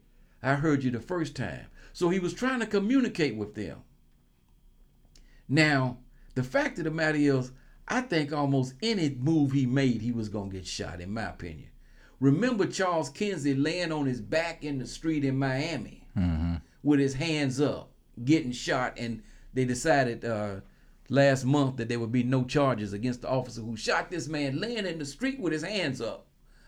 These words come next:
Speaker 1: Okay? So I'm thinking that the, the brother, the, the, that the brother was thinking this, and when he tried to comply with the final instruction, he was killed.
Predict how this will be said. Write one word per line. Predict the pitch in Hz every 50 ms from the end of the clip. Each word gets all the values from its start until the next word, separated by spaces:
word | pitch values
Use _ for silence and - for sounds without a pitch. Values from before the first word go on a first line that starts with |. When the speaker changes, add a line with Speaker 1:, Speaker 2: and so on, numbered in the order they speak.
| - - - -
Speaker 1:
Okay? | 117 113 - - 143 127 123 120 - - - - - - - -
So | - - 190
I'm | 170 170 175
thinking | - 262 247 208 190 156
that | 147 143 143
the, | 143 135
the | 131 127 135
brother, | 131 139 190 180 160 139 131 131 127
the, | 127 - 120 117 110 -
the, | - 113 113 123 123
that | - 131 120 -
the | 127 104
brother | 107 120 160 170 165 143 117
was | 107 107 107 101 -
thinking | - 196 196 190 147 135 120 113 107
this, | 104 95 87 87 - - - - - - - - - - - - _ _ _ - -
and | 131 131 127 120 120 117 117 113 113 107 - - - - -
when | - 143 143 143 147
he | 147 143
tried | 139 - - 180 185 202 202 196 196 196
to | - 190 175 143
comply | 135 - 135 127 120 - - - 139 147 156 147 131 117 110 104 107 117 127 139 - - - _ - - - - - _ _ _ _ - _ - -
with | 117 123 123
the | 120 117
final | - - 147 143 135 127 117
instruction, | 110 104 - - - 170 160 131 - - 95 95 - - - - - - -
he | - 131 139
was | 135 127 123
killed. | - - - 151 113 82 64 -